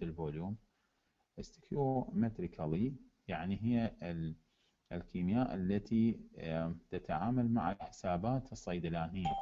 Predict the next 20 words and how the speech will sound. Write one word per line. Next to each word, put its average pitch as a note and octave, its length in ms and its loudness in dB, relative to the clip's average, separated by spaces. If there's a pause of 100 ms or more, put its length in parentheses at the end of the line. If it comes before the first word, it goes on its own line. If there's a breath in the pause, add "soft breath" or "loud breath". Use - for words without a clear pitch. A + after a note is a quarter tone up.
(100)
كما G2 200 2
نعرف - 320 -6
مع F2 200 -10
الحسابات G2+ 540 -2
الكيميائية F2+ 680 0
اللي، E2+ 320 -2 (520 soft breath)
آم، E2 360 2
تكون A2 460 -2
عبارة G#2 360 2
عن، F#2+ 260 0 (540)
آم، F2+ 540 -2 (120)
قيم، A#2 400 4 (440)
values A2+ 480 8 (320)
يمكن A2+ 300 2
نتعامل G#2 480 0
بيها. D#2 300 -4 (760 soft breath)
هاي C3 100 0
يسموها A2+ 360 2
مصطلح G#2+ 460 2
stoichiometrically E2+ 2250 -2